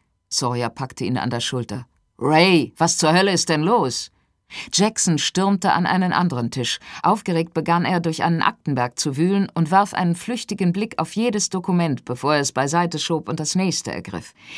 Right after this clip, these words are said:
Immer hektischer wurden seine Bewegungen. Endlich hielt er mit einer aufgeschlagenen Akte in der Hand inne. Sogleich hastete Sawyer zu ihm hinüber.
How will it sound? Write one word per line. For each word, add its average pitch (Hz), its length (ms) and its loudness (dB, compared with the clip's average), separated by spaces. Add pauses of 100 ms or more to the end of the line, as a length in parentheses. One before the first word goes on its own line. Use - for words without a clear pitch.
Immer 202 220 6
hektischer 135 640 -4
wurden 107 240 -4
seine 113 280 -2
Bewegungen. 120 640 -2 (340)
Endlich 202 460 0
hielt 202 360 0
er 180 160 2
mit 156 220 0
einer 151 260 4
aufgeschlagenen 151 680 0
Akte - 320 -4
in 139 140 -2
der 127 140 -2
Hand 139 260 -2
inne. 139 240 0 (680)
Sogleich 156 440 4
hastete 135 400 -2
Sawyer 127 420 0
zu - 140 -6
ihm 131 160 0
hinüber. 131 480 0